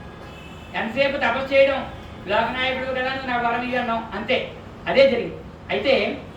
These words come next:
భక్తి అనేది ఎంత గొప్పదో, ఎంత క్రూరమైనటువంటి, భయంకరమైనటువంటి, లోకాలనే గజగజలాడించేటువంటి రూపాన్ని కలిగినటువంటి రూపాన్ని కూడా తన భక్తితో శాంతపరచగలిగాడు.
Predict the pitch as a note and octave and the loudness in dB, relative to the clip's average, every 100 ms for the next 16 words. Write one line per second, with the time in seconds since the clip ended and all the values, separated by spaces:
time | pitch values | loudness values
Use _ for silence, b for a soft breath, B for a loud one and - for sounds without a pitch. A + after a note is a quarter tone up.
0 | - F3+ D#3 - - C#4+ C#4 C4+ C4+ C4 | -14 -6 -4 -4 -4 0 2 4 4 6
1 | - A#3+ A3 G3 G#3+ A3 F#3 A3 - - | 2 0 -2 -2 0 4 6 6 2 -10
2 | - - - - - F3 A3 B3 C#4 C4+ | -16 -16 -16 -12 -4 0 0 -2 0 2
3 | C4+ - - F3+ G3+ B3+ C#4+ D4 D4 D4+ | 2 -2 -8 -2 2 4 4 2 2 0
4 | C4+ A#3+ A3 B3 C4+ - - C#4+ E4+ - | 2 2 0 2 2 4 2 4 2 2
5 | D#4 D4+ C#4+ C4+ B3 A3+ A3 G#3+ A3 A3+ | 2 2 0 -2 0 0 2 0 0 0
6 | - - - - - - - - - E3+ | -4 -12 -16 -16 -16 -16 -16 -12 0 4
7 | G#3+ B3 C#4+ C#4+ C#4+ C#4 C#4+ C4+ A3+ E3 | 6 6 4 4 2 2 0 0 -2 -2
8 | G#3 B3+ B3+ C#4 C#4 C4+ B3+ B3+ B3+ B3+ | 0 2 2 4 6 6 4 2 4 4
9 | B3 A#3+ A3+ A3+ A#3 A#3+ A#3+ A#3+ A#3+ A#3+ | 4 0 2 2 4 4 4 2 0 0
10 | A#3 A3+ G#3+ G#3+ G3 G3+ C4+ F#3+ F#3+ A3 | 0 0 -2 0 0 2 0 0 0 -4
11 | - - - - - - - F3 G3+ A#3+ | -10 -12 -14 -14 -14 -12 0 4 4 4
12 | B3 B3+ A#3 A#3+ A#3+ A3+ G3+ E3 E3+ E3 | 2 2 2 2 2 0 -2 -2 -2 -2
13 | A#3+ B3 B3 - G3 A3 - - G#3+ - | -2 0 -2 -2 -6 -6 -8 -8 -8 -6
14 | F#3 E3+ E3+ - | -6 -6 -8 -12